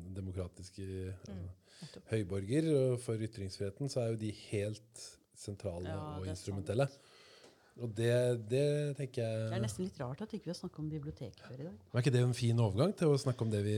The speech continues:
Speaker 1: jeg
Speaker 2: Ja,
Speaker 1: har snakket
Speaker 2: så
Speaker 1: om?
Speaker 2: kunne jeg bare fortsette
Speaker 1: Ja, ja, ja.
Speaker 2: litt bare i forhold
Speaker 3: Mm.
Speaker 2: til spørsmålet da, fordi det, det henger sammen med dette for meg da, at, eh, tusen at, ehm, biblioteket,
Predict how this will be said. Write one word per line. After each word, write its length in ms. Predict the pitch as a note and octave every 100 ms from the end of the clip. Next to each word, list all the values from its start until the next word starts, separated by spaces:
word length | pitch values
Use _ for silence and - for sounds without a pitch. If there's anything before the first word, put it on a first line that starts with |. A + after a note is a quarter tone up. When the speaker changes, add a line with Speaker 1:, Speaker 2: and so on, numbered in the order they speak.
| G#2+
Speaker 1:
jeg 220 | G#2 G2+
Speaker 2:
Ja, 140 | C4 -
Speaker 1:
har 80 | -
snakket 180 | E4+
Speaker 2:
så 140 | - C4+
Speaker 1:
om? 140 | A3+
Speaker 2:
kunne 160 | D4+ C4
jeg 80 | B3+
bare 140 | A3+ -
fortsette 220 | B3+ B2+
Speaker 1:
Ja, 60 | G3
ja, 80 |
ja. 80 | F3+
Speaker 2:
litt 80 | C#4
bare 100 | A#3+
i 80 | -
forhold 220 | A3 F#3+
Speaker 3:
Mm. 80 | D#3+
Speaker 2:
til 80 | F#3+
spørsmålet 540 | G#3+ - F#3 F3 B3
da, 60 | E4
fordi 240 | - B3 B3
det, 140 | A#3+ A#3
det 80 | A#3
henger 240 | A3+ F#3+ G3
sammen 340 | - D#3 D3+ D#3+
med 160 | D#3+ D#3+
dette 220 | - G3+
for 100 | A3 G3
meg 160 | F#3
da, 140 | D#4+ A3 - - - -
at, 280 | G#3+ - A#3
eh, 120 | G#3 -
tusen 160 | - - - - - _ _ _ -
at, 320 | G3+ - -
ehm, 480 | A3 G3+ G3 F#3+ F#3
biblioteket, 1120 | F#3 G3+ G3 - D#3+ - - F3 F3 F3 E3+